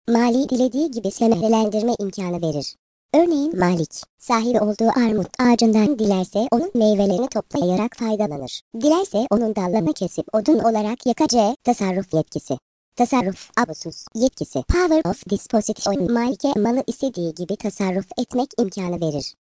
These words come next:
Bu tasarruflar maddi veya hukuki tasarruflar olabilir. A. A. Bir kere malik, malı üzerinde maddi tasarruflarda material bulunabilir. Yani malının şeklini değiştirebilir, bölebilir,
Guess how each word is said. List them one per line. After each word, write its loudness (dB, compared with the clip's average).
Bu 2
tasarruflar -2
maddi 0
veya 4
hukuki 0
tasarruflar -2
olabilir. -2
A. 2
A. 2
Bir 4
kere 2
malik, 0
malı 4
üzerinde 2
maddi 2
tasarruflarda -2
material 0
bulunabilir. 2
Yani 2
malının 4
şeklini -2
değiştirebilir, 2
bölebilir, 2